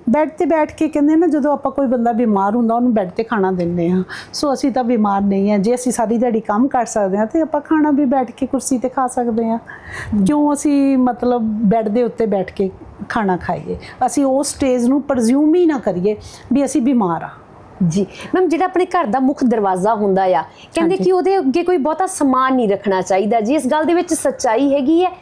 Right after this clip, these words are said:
Speaker 2: ਤੇ ਜੇ ਨਹੀਂ ਰੱਖਣਾ ਚਾਹੀਦਾ ਤਾਂ ਕਿਉਂ ਨਹੀਂ ਰੱਖਣਾ ਚਾਹੀਦਾ ਜੀ?
Speaker 1: ਦੇਖੋ ਜੀ, ਮੁੱਖ ਦਰਵਾਜ਼ਾ ਸਭ ਤੋਂ ਪਹਿਲਾਂ ਵੱਡੀ ਤਾਂ ਗੱਲ ਇੱਕ ਲੌਜਿਕ ਹੈ ਵੀ ਤੁਸੀਂ ਘਰ ਦੇ ਮੂਹਰੇ ਦਰਵਾਜ਼ੇ ਦੇ ਅੱਗੇ ਸਮਾਨ ਰੱਖਿਆ, ਤੁਹਾਡੇ ਆਪਣੇ ਪੈਰ ਵਿੱਚ ਵੱਜਣਾ ਤਾਂ ਤੁਸੀਂ ਧੜਾਮ ਦੇ ਨਹੀਂ ਡਿੱਗ ਜਾਣਾ।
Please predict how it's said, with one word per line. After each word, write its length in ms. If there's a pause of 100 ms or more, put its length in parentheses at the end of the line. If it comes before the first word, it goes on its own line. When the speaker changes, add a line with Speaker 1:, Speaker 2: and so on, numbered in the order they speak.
(180)
Speaker 2:
ਤੇ 80
ਜੇ 200
ਨਹੀਂ 260
ਰੱਖਣਾ 300
ਚਾਹੀਦਾ 300
ਤਾਂ 200
ਕਿਉਂ 200
ਨਹੀਂ 120
ਰੱਖਣਾ 300
ਚਾਹੀਦਾ 360
ਜੀ? 200 (240)
Speaker 1:
ਦੇਖੋ 240
ਜੀ, 100
ਮੁੱਖ 320
ਦਰਵਾਜ਼ਾ 480
ਸਭ 160
ਤੋਂ 200
ਪਹਿਲਾਂ 300
ਵੱਡੀ 300
ਤਾਂ 120
ਗੱਲ 340 (120)
ਇੱਕ 160
ਲੌਜਿਕ 560
ਹੈ 220 (340)
ਵੀ 80
ਤੁਸੀਂ 320
ਘਰ 160
ਦੇ 140
ਮੂਹਰੇ 240
ਦਰਵਾਜ਼ੇ 500
ਦੇ 100
ਅੱਗੇ 160
ਸਮਾਨ 380
ਰੱਖਿਆ, 180
ਤੁਹਾਡੇ 280
ਆਪਣੇ 300
ਪੈਰ 320
ਵਿੱਚ 240
ਵੱਜਣਾ 360
ਤਾਂ 140
ਤੁਸੀਂ 260
ਧੜਾਮ 400
ਦੇ 80
ਨਹੀਂ 180
ਡਿੱਗ 240
ਜਾਣਾ। 260